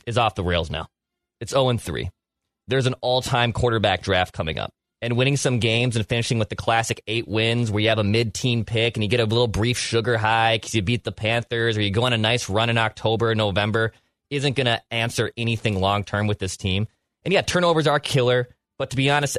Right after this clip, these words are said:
had the Vikings at any point in these three games really strung enough evidence to suggest that there is a sleeping giant in there? I know they're second in yards, but have they s-,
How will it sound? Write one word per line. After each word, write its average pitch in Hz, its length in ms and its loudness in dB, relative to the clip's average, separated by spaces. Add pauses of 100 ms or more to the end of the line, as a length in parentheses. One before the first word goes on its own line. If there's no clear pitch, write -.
(120)
had 143 180 0
the 131 80 2
Vikings 151 380 0
at - 180 0
any 135 240 0
point 90 360 -2 (540)
in 135 120 -2
these 127 240 0
three 139 260 0
games 110 340 0
really 135 340 2
strung 147 360 0
enough 117 400 2 (140)
evidence 127 420 0
to 120 140 -2
suggest 101 560 0
that 98 120 -4
there 101 120 -2
is 95 100 0
a 95 80 2
sleeping 107 520 -4
giant 87 340 -2
in 80 100 -6
there? - 220 -10 (380)
I 143 100 -2
know 147 220 4
they're 147 100 2
second 135 480 -2
in 113 140 0
yards, 87 440 -4 (380)
but 139 140 -4
have 143 260 2
they 175 80 4
s-, 170 160 0